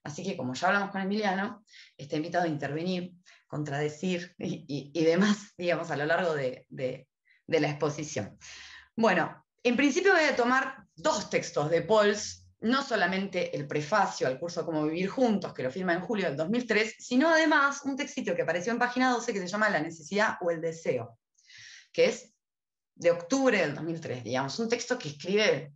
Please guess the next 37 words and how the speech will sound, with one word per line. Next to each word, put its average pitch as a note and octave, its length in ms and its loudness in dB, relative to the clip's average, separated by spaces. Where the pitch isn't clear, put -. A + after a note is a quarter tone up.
va - 340 -6
casi E3 260 0
al E3+ 100 0
mismo E3 280 -2
tiempo, F3 680 -2
eh, C#3+ 540 -2
con F3 180 4
el E3 120 2
prefacio. - 600 -6
En D4 200 4
esos G4+ 180 2
dos D#4 220 2
textos, B3 480 2
tanto, A#3+ 400 6
uno A3 160 0
podría G#3 240 4
decir G#3 280 -4
que C#3+ 100 -6
en B2 60 -4
los B2+ 120 -4
dos, F#3+ 320 -2
en B2+ 140 -4
los C3 140 -2
dos, A3 360 4
tanto G#3 520 0
en C#3 120 -4
el C3 160 -4
prefacio C3 920 -2
como D#3 460 -2
en, B2+ 400 -4
en C#3 120 -2
el D3 120 0
artículo, G#3+ 760 0
pues, - 360 -2
entre G#3+ 340 2
otras F4 280 0
cosas, A#3 720 -2